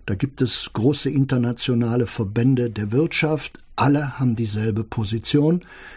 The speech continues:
Wir wollen eine ausgeglichene Welt. Wir wollen, dass alle Menschen mitgenommen werden. Alle Kinder sollen in die Schule.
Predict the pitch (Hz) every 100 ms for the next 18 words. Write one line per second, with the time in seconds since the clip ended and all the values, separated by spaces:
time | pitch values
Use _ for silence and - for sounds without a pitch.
0 | - 117 110 117 123 123 110 110 135 151
1 | - 131 120 120 - 131 101 123 135 143
2 | - - 127 107 110 120 120 107 - 127
3 | 131 131 123 - 131 135 135 - 127 120
4 | 123 120 120 120 123 120 131 - 131 127
5 | 117 107 113 117 113 117 - 151 143 139
6 | 131